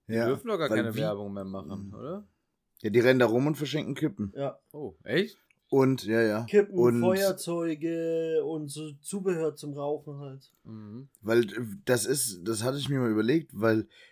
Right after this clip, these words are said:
Speaker 2: das ist ja wie damals, sag ich mal, bei so Automarken. Dann hast du dir, damals hast du dir einen B M W gekauft oder Mercedes und dann bist du immer nur noch das gefahren.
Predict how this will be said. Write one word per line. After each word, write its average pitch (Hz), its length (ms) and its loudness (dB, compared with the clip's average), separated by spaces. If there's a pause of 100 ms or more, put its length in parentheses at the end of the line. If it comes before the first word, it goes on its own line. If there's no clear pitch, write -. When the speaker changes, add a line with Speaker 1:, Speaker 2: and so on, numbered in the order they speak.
Speaker 2:
das 107 140 -4
ist 127 160 -2
ja 120 160 2
wie 127 180 -2
damals, 131 440 -2
sag 143 140 -2
ich 135 120 -2
mal, 139 160 -2
bei 120 160 2
so 113 180 -4
Automarken. 92 680 -4
Dann 92 120 -8
hast 113 240 -6
du 127 60 -8
dir, 113 140 2
damals 117 360 -2
hast 117 160 -6
du 117 60 -8
dir 107 140 -2
einen 95 400 -8
B 107 100 0
M 104 100 -2
W 117 120 0
gekauft 143 480 -4
oder 110 100 -2
Mercedes 135 540 -4
und 123 80 -4
dann 117 120 -2
bist 120 200 -8
du - 40 -2
immer 123 400 0
nur 135 140 0
noch 127 160 -2
das 110 220 -2
gefahren. 95 340 -6